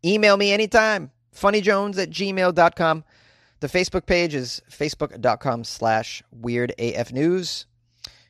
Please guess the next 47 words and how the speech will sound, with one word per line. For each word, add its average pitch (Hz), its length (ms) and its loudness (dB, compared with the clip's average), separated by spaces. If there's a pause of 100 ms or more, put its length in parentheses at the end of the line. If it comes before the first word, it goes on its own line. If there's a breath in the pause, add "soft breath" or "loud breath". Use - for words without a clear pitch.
(160)
And, 113 340 -10
uh, 50 540 -4
you 170 140 -10
can 180 100 -8
call 208 240 2
the 208 80 -4
show 113 220 -2
anytime 101 440 -10
as 113 120 -14
well. 131 300 -8
I 113 100 -10
love 131 180 -2
to 123 80 -8
hear 127 140 -4
from 113 200 -8
my 101 300 -12 (160)
fellow 120 240 0
listeners. 113 560 -6 (1080 soft breath)
It's - 240 -10
six - 320 -2
four 139 240 2
six, - 360 -2
four 143 340 2
five 123 380 4
zero, 123 540 -2
twenty 135 360 -6
twelve. 117 440 0 (760 soft breath)
Well, 156 140 4
that's 220 180 6
it 240 80 4
for 220 80 0
the 220 100 2
Thursday 190 440 2
show. 170 220 2
You 202 120 -2
know 294 100 4
what 247 140 4
tomorrow 170 380 6
is, 143 120 0
guys. - 460 2
Your 147 100 -4
favorite 175 300 -2
day 147 140 2
of 131 80 -2
the 127 40 -4
week, 117 180 -6 (100)
Friday. 127 340 0